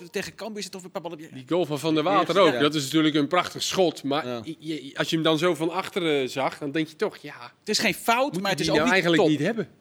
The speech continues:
Speaker 2: Ja.
Speaker 1: Het is, ja, en da-, daarvan heeft hij er net iets te veel. Dat je denkt, ja, het is geen blunder, maar als je een echt, echt goede betrouwbare keeper bent en je zou die stap vooruit moeten zijn, zou je hem moeten hebben. Maar goed, ik denk eerlijk gezegd dat P S V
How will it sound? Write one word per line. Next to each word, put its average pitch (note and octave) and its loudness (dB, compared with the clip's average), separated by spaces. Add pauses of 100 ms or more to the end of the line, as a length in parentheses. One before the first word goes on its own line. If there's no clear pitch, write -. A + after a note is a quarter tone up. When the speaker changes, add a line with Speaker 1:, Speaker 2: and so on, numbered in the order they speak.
(140)
Speaker 2:
Ja. C#3+ -2 (140)
Speaker 1:
Het F#2 -10
is, E3 -4 (200)
ja, C3+ -8
en E3+ -6
da-, A3 -2
daarvan B3 -4
heeft A#3 -2
hij G#3+ -6
er A3 -4
net C4+ -4
iets B3 -8
te G3+ -10
veel. F#3 0
Dat C3+ 0
je E3+ -4
denkt, E3 0 (420)
ja, - -20
het - -18
is D#3+ -2
geen A2+ -6
blunder, A3 0
maar A#3 -10 (340)
als - -14
je E3 -8
een D#3+ -6
echt, - -4 (500)
echt F3 -2
goede F#3+ 0
betrouwbare D#3 0
keeper D3 -8
bent C3+ 2
en C#3 -4
je C3 -2
zou D3+ 0
die C#3+ -2
stap D3 -4
vooruit D#3 -4
moeten E3 -14
zijn, D3+ -6
zou D3 0
je D3+ 0
hem C#3+ -2
moeten C#3 -6
hebben. B2+ -6 (200)
Maar B2+ 0
goed, C#3 0 (400)
ik C3+ -8
denk B2+ 2
eerlijk A#2+ -2
gezegd A2+ -2
dat A2+ -8
P B2+ -8 (100)
S - -8
V A2 -6